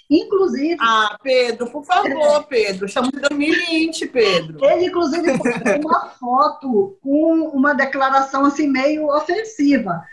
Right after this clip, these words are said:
Speaker 1: dizendo assim: "Desejo toda a felicidade neste momento. Como não conseguiu engravidar de mim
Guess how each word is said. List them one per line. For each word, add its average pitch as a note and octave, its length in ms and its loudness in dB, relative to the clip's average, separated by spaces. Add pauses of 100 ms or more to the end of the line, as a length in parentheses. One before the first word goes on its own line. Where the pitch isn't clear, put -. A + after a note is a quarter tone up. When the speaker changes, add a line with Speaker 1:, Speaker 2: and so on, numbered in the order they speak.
(340)
Speaker 1:
dizendo C4 460 0
assim: G3+ 340 -2
"Desejo B3 800 2 (100)
toda F#4+ 300 0
a G4 60 -6
felicidade A#3+ 760 0
neste A3+ 320 0
momento. F#3 580 -2 (160)
Como G4 400 0
não D#4+ 200 2
conseguiu C4+ 580 0
engravidar G3 760 0
de G3 160 -2
mim C4 360 2